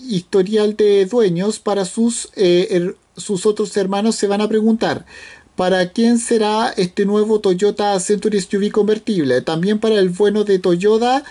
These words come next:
para el presidente de Japón, porque para nada de eso, desde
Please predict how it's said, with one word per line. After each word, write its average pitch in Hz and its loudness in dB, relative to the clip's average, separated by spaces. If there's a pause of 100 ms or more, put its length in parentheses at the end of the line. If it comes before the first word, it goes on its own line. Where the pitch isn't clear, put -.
(320)
para 185 2
el 180 2
presidente 196 -2
de 202 0
Japón, 214 0
porque 185 2
para 175 0
nada 233 0
de 262 2
eso, 196 0 (380)
desde 185 2